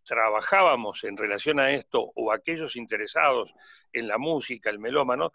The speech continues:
tenía publicaciones muy especifiquísimas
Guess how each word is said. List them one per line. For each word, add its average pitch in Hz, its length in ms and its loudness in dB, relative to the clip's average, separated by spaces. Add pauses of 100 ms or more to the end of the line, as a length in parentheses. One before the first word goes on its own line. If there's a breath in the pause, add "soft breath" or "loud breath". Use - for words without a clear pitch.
(340 loud breath)
tenía 143 300 -2
publicaciones 131 920 -4 (120)
muy 156 400 -2
especifiquísimas - 1900 -10